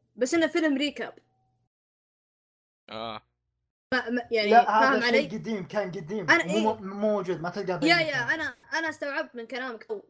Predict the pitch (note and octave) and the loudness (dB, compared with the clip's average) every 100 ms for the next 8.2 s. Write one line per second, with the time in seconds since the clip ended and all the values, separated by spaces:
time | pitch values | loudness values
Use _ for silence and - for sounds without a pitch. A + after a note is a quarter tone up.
0 | A3+ A#3 A3+ B3 F3+ F3 E3+ D#3+ D3 _ | -10 -6 -6 -6 -6 -6 -6 -8 -10 _
1 | _ - E3 D#3+ C#3+ - _ _ _ _ | _ -8 -6 -4 -8 -14 _ _ _ _
2 | _ _ _ _ B4 G#4 D4 D4+ F#4 E4+ | _ _ _ _ 2 2 0 0 -2 -2
3 | F4 D#4 C#4 C#4 C#4+ C#4+ C#4+ D#4+ E4+ D#4+ | 0 0 -4 -6 -4 -4 -4 -4 -6 -8
4 | B3+ C4 C#4 C4+ A#3 G#3 C4 B3+ G#3 F#3 | -8 -6 -4 -6 -8 -2 0 0 0 -4
5 | - _ _ F#3+ F#3 F#3 F#3 F#3 _ _ | -8 _ _ -8 -8 -8 -10 -12 _ _
6 | _ _ _ _ - A#3+ A3+ A3+ A#3 G3 | _ _ _ _ -2 0 0 0 0 0
7 | F#3+ - A3+ G3+ - G#3 G#3+ G#3+ F3+ F3+ | -4 -4 -4 -4 -6 -4 -2 -2 -2 -2
8 | F#3 | -6